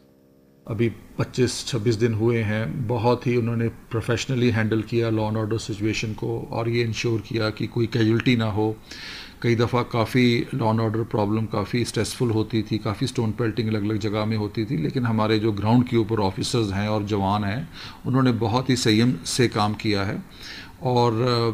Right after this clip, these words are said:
अ, nature of duty ऐसी है कि आप ठीक कह रहे हैं, कई दफ़ा stress भी आ जाता है, लेकिन उसको भी हम बार-बार, हमारे जो officer हैं ground level में, हम सब उनके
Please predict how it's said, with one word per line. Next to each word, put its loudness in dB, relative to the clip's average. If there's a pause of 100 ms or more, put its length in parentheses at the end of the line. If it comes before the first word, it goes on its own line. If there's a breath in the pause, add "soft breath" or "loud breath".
(180)
अ, -6
nature 6
of 6
duty 10
ऐसी 8
है 6
कि 2
आप 4
ठीक 6
कह 8
रहे 8
हैं, 6
कई 4
दफ़ा 0
stress 2
भी 8
आ 6
जाता 2
है, -2
लेकिन 0
उसको 2
भी 4
हम 2
बार-बार, 2
हमारे 2
जो 4
officer 0
हैं 0
ground 0
level 0
में, 0
हम -2
सब -4
उनके -2